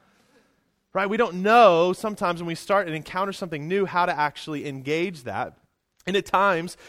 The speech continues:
that new thing that we begin can create excitement, but at other times it can create great anxiety.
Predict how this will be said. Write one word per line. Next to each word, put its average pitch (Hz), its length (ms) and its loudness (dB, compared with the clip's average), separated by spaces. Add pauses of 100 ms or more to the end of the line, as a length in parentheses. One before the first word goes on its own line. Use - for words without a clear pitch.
(200)
that 180 180 2
new 208 140 0
thing 202 200 -4
that 190 60 -4
we 190 100 0
begin 170 320 -2
can 175 160 -6
create 175 260 -2
excitement, 180 580 -2
but 185 100 0
at 165 60 -2
other 175 180 0
times 165 380 -6
it 165 60 -10
can 156 180 -14
create 143 400 -4 (340)
great 127 320 -4
anxiety. 113 800 -4